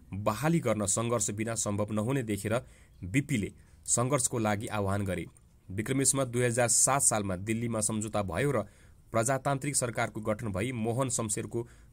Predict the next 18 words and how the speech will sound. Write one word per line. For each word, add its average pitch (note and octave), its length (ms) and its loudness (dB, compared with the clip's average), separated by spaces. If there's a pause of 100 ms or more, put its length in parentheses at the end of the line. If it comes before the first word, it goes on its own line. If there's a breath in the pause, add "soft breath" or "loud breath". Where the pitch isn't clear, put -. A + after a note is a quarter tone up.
(120)
प्रधानमन्त्रीत्वमा A#2 1200 -2 (300 loud breath)
बिपी B2 300 -4
गृहमन्त्री A2+ 640 -2 (220)
बन्नुभयो। G2+ 580 0 (1120)
यो B2+ 140 4
मन्त्रीमण्डल C#3+ 560 2
त्यति C#3 300 -2
टिकाउ B2 360 0
हुन G#2+ 140 0
सकेन। F#2 500 0
दुई G#2+ 120 -2
हजार A2 300 -2
आठ A#2 180 0
सालमा G#2+ 380 2 (380 soft breath)
मातृका A#2 380 -2
प्रसाद A2+ 340 0
प्रधानमन्त्री G#2+ 580 -2
भए G2+ 320 0